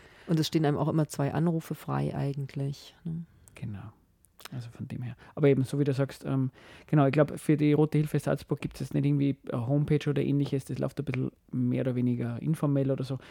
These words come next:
Speaker 2: Aber wer da Interesse hat, die finanziell zu unterstützen, äh, Kontakt haben würde oder sowas, einfach eine E-Mail schicken an uns an engelsgeflüster sechs sechs sechs at gmail punkt com. Ähm, übrigens auch, wenn's irgendwie für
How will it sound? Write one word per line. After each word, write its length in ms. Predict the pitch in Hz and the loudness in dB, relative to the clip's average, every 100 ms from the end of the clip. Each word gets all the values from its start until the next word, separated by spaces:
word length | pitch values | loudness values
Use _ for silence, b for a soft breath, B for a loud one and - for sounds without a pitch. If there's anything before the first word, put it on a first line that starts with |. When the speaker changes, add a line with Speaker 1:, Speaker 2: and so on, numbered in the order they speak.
| B | B
Speaker 2:
Aber 160 | - 139 | 2 6
wer 100 | 147 | 6
da 40 | 147 | 6
Interesse 640 | 151 143 139 143 - 143 | 2 0 0 0 2 2
hat, 180 | 135 - | 2 0
die 80 | 135 | -4
finanziell 420 | - 143 127 143 | 0 -2 0 -2
zu 140 | 127 143 | -2 -4
unterstützen, 800 | - 127 - - - 147 143 139 B B B | -4 -6 -8 -6 -2 2 2 0 B B B
äh, 420 | - 127 127 123 123 | -4 0 2 0 0
Kontakt 500 | - 135 123 - 147 | -2 -2 -4 -4 -2
haben 120 | 139 135 | 0 0
würde 120 | 131 | 0
oder 40 | |
sowas, 280 | 123 127 120 | -2 -4 -4
einfach 320 | 123 135 127 | -2 -2 -2
eine 120 | 123 131 | -2 -2
E-Mail 240 | 143 147 | 2 2
schicken 320 | - 143 - | 0 -6 -2
an 100 | 139 | 0
uns 180 | 135 131 | 0 -2
an 120 | 127 | -4
engelsgeflüster 840 | - 139 135 - 139 - 139 135 139 | -2 -2 -2 -6 -6 -2 -4 -4 -6
sechs 240 | - - | -8 -8
sechs 140 | - - | -10 -8
sechs 260 | 147 - - | -8 -8 -10
at 220 | - - | -12 -12
gmail 300 | - 175 160 | 0 2 2
punkt 240 | - 156 | 0 -4
com. 280 | - 151 139 B B B B _ | 0 0 0 B B B B _
Ähm, 220 | 135 120 - | -2 -2 0
übrigens 320 | 139 139 117 | 0 2 0
auch, 160 | - 123 | -4 -4
wenn's 240 | 123 123 | -4 -4
irgendwie 180 | 131 127 | -4 -4
für 140 | - | -4